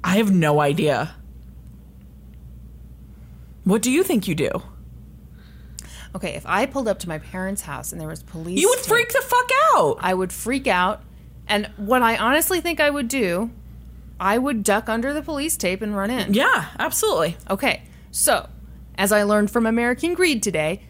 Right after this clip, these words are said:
Speaker 2: that's kind of the normal thing.
Speaker 1: Yeah.
Speaker 2: If you're part of the family,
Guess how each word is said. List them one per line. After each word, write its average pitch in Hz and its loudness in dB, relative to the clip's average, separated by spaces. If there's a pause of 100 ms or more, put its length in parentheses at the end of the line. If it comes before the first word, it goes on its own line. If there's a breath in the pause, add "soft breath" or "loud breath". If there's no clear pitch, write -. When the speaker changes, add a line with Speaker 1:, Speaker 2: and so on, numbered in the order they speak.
(320 loud breath)
Speaker 2:
that's 190 2
kind 277 4
of 277 4
the 294 2
normal 240 2
thing. 247 -4
Speaker 1:
Yeah. 294 4
Speaker 2:
If 202 0
you're 247 4
part 262 2
of 247 -4
the 285 -2
family, 254 -2